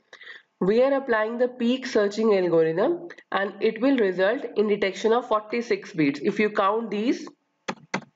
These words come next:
these are total forty-six beats, and it is one more than the forty-five present in the signal due to artifact at about seven point five second.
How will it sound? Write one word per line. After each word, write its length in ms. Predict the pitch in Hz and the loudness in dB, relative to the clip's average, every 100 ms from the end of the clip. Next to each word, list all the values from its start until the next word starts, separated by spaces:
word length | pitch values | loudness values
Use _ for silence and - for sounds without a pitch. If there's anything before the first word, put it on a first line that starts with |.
| _ _ _ _ _ - _ - - - - | _ _ _ _ _ -20 _ -20 -18 -18 -6
these 200 | 202 220 | 0 2
are 100 | 254 | 2
total 300 | 247 214 254 | 2 0 0
forty-six 680 | 254 214 214 233 226 254 - | 0 0 -2 -8 -4 -6 -4
beats, 520 | 160 180 247 - - - _ _ _ - - _ _ _ _ - | -2 2 0 -2 -10 -16 _ _ _ -18 -18 _ _ _ _ -2
and 340 | 214 302 277 | 0 0 -4
it 120 | 240 | -2
is 200 | 277 277 | 0 2
one 380 | 202 202 233 262 | 2 2 0 -2
more 260 | 208 220 226 | 2 2 4
than 260 | 220 214 | 0 0
the 120 | 247 | -2
forty-five 840 | 339 220 220 233 226 233 214 269 269 | -2 -2 -2 -2 -2 0 0 -2 -4
present 480 | 214 190 185 233 233 | -2 0 0 0 2
in 160 | 202 | 0
the 140 | 196 208 | 2 0
signal 600 | 208 185 196 269 339 - | 0 0 2 2 -2 -4
due 160 | 185 208 | 0 2
to 160 | 220 - | 2 2
artifact 600 | 180 180 208 208 202 208 | 0 -2 -6 -4 -2 0
at 320 | 240 - - _ 170 | -2 -4 -20 _ -2
about 320 | 165 196 269 | 0 0 -2
seven 380 | - 175 180 170 | -4 -2 -2 0
point 380 | 185 320 - - | 0 0 -4 -4
five 340 | 170 202 277 - | -2 -2 -8 -16
second. 440 | - 180 - 123 | -4 -4 -2 -6